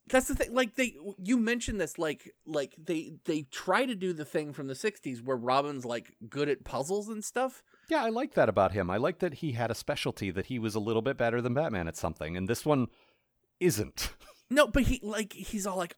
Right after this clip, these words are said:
Speaker 1: "I know how to solve puzzles," but he doesn't know how to solve puzzles.
Speaker 2: Nope.
Speaker 1: And then, like, they're like, "Okay, Robin, well, you work on the Riddler's evil computer. I'm gonna go do real detective work over <laughs> here.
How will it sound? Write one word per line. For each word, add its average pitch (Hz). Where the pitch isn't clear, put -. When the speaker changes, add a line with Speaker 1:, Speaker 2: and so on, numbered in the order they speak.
Speaker 1:
"I 339
know 294
how 185
to 131
solve 117
puzzles," 170
but 381
he 415
doesn't 440
know 381
how 320
to 349
solve -
puzzles. 359
Speaker 2:
Nope. 101
Speaker 1:
And 262
then, 311
like, 285
they're 240
like, 220
"Okay, 196
Robin, 131
well, 156
you 165
work 220
on 190
the 180
Riddler's 156
evil 143
computer. 117
I'm 147
gonna 202
go 165
do 139
real 135
detective 113
work 113
over 110
<laughs> -
here. 95